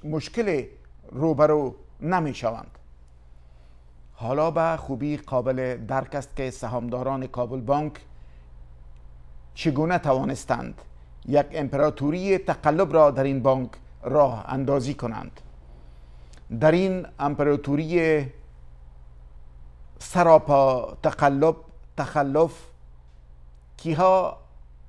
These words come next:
نبود و کیها نیست که دست نداشتند؟ از برادر رئیس جمهور گرفته تا برادر معاون رئیس جمهور،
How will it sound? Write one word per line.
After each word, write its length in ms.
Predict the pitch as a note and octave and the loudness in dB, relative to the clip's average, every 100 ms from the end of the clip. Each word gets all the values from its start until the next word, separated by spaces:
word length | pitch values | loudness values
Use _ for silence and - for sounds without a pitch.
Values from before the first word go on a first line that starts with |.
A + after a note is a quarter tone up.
| - - - | -20 -20 -8
نبود 580 | C#3+ F3 E3 G3 G3 - | 0 0 2 0 -2 -2
و 140 | C#3 | -2
کیها 500 | D3 D#3+ C#3+ E3+ E3+ | -2 -2 0 2 0
نیست 460 | D#3+ D3 F#3 F3+ - | -2 -4 -4 -6 -6
که 280 | D3+ C3 A#2 - - - | -4 -4 -6 -16 -14 -4
دست 400 | B2+ F3+ - - | 0 0 -2 -10
نداشتند؟ 640 | B2 A#2 A#2 - - - - - - - - - - - - - - | -8 -8 -10 -10 -12 -12 -20 -20 -20 -20 -20 -20 -20 -20 -20 -20 -16
از 280 | - B2+ B2+ | -4 -2 0
برادر 640 | B2+ C#3+ D3+ F#3 F#3 F3+ F3 | 2 2 4 4 4 2 0
رئیس 400 | D3 D#3 D3+ - | -2 -4 -6 -6
جمهور 600 | D3+ D3 A#2+ C#3 B2+ C#3+ | -4 -4 -4 -4 -4 -2
گرفته 520 | C#3 C3 - D3 C3 - - - - - - | -2 -4 0 0 0 -8 -20 -20 -20 -20 -8
تا 160 | C3+ D3 | 2 2
برادر 640 | D3+ D#3 D#3 F3+ F3+ F3+ | 4 4 4 4 4 2
معاون 460 | E3+ C#3+ C#3 D3+ F3+ | 0 0 0 0 -4
رئیس 640 | F3 E3 D#3 C#3+ D#3+ C#3 | -4 -4 -4 -4 -6 -8
جمهور، 720 | D3 C#3+ C#3 C3+ B2+ C#3+ C#3+ | -6 -6 -6 -6 -4 -6 -8